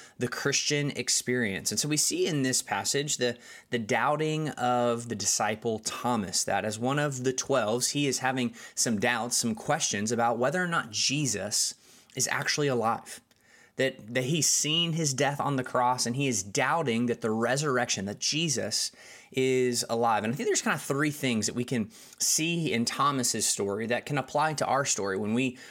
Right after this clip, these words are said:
are experiencing doubt. The first thing is that we see that Thomas is given an authentic testimony. And we see in verse twenty-five that the other disciples told him,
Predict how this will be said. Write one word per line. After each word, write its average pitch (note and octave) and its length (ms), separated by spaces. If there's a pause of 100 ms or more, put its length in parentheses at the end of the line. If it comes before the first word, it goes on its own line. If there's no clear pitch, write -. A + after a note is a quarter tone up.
are A#2+ 180
experiencing A#2 920
doubt. F#2+ 240
The A#2+ 60
first F#3+ 500
thing A2 200
is A#2 120
that C3 100
we C#3 120
see D3+ 340
that F#3 180
Thomas C#3 640 (320)
is A2+ 220
given C#3 580
an B2+ 140
authentic A#2+ 720 (100)
testimony. - 800 (680)
And C#3 80
we D3 80
see E3+ 240
in D3 100
verse B2+ 300
twenty-five C3+ 640
that A2 160 (220)
the - 140
other D#3+ 220
disciples C#3 640
told D3+ 240
him, B2 100